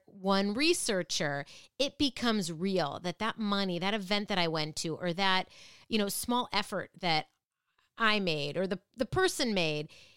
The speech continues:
it became substantial. Now,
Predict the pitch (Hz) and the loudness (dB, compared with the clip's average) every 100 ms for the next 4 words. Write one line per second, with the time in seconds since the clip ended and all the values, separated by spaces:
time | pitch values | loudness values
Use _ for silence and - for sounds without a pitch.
0 | _ _ - 247 208 233 - 233 202 196 | _ _ 0 0 2 -2 0 2 4 2
1 | 190 185 180 - - 208 - - - 190 | 0 -2 -8 -12 -8 -6 -6 -8 -2 -2
2 | 170 170 - 104 - - _ _ _ _ | 0 -2 -4 -6 -12 -18 _ _ _ _
3 | _ - - _ _ - 240 226 214 202 | _ -20 -20 _ _ -4 2 4 6 2
4 | - | -2